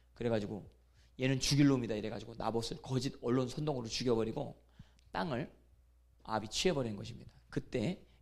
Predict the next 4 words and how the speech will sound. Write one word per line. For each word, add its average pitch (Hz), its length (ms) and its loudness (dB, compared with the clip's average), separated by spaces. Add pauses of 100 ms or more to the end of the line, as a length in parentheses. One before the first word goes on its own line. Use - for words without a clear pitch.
엘리야가 127 460 8
일어나가지고 113 720 -4 (1700)
아합 - 420 6 (520)
왕에게 123 600 2